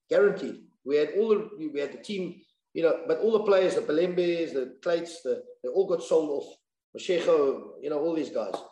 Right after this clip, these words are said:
Bongani's went to Spur, this one, that one. Morgan went to Chiefs. Um, so we lost that, we lost our, we lost that, what we took time to build. Then I go to Wits.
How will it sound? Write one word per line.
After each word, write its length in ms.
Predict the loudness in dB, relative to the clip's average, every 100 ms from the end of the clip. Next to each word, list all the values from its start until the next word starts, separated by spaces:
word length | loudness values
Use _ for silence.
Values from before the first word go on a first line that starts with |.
| _ _ _
Bongani's 720 | -10 -4 -2 0 0 -2 -2
went 200 | -2 -4
to 120 | -8 -12
Spur, 360 | -2 2 2 0
this 180 | -2
one, 160 | -2 -2
that 180 | -4 -4
one. 200 | -8 -10 -8
Morgan 360 | 0 2 2 0
went 160 | -2
to 60 | -4
Chiefs. 440 | -8 -8 -8 -16 _ _ _ _
Um, 440 | -6 -4 -6 -8 -18 _ _
so 120 | 0
we 100 | 4
lost 280 | 6 4 2
that, 220 | -2 -2
we 80 | -2
lost 320 | 0 0 0
our, 340 | -2 0 -2 -8 -14 _ _ _ _ _ _ _ _ _
we 100 | -2
lost 260 | 2 2 4
that, 380 | 2 2 -8 -16 _
what 180 | -2 -2
we 160 | -6 -8
took 200 | -12 -2
time 220 | 0 0
to 60 | -2
build. 400 | 0 0 -2 0
Then 120 | 2
I 60 | 4
go 120 | 4
to 60 |
Wits. 280 | 4 2 0